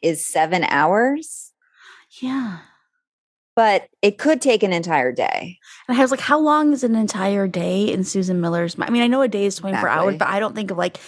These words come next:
Speaker 2: an entire day being twenty-four full hours. I think of, like,
Speaker 1: No.
Speaker 2: you know, maybe twelve.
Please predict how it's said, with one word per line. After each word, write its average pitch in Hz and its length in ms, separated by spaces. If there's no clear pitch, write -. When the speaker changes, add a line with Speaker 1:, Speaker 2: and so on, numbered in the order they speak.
Speaker 2:
an 185 100
entire 165 400
day 151 220
being 143 280
twenty-four 135 540
full 135 220
hours. 165 440
I 147 60
think 156 180
of, 151 100
like, 160 200
Speaker 1:
No. 160 40
Speaker 2:
you 196 80
know, 180 60
maybe 156 160
twelve. - 1000